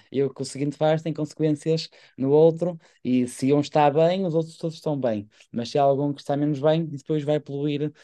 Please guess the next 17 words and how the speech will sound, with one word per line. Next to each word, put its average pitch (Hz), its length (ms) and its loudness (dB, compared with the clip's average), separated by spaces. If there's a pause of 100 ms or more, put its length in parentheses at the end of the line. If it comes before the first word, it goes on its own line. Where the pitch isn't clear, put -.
(200)
todo 135 160 0
o 143 40 2
resto. 151 260 -2
Por 107 120 -6
isso 110 100 -10
tem 127 100 -4
que 135 80 -6
haver 127 160 -2
uma 131 200 0
compreensão 123 680 -4
e 123 40 -8
tem 123 120 -8
que 127 60 -8
haver 117 160 -2
uma, 107 260 0
uma 107 140 -2
articulação 123 640 -6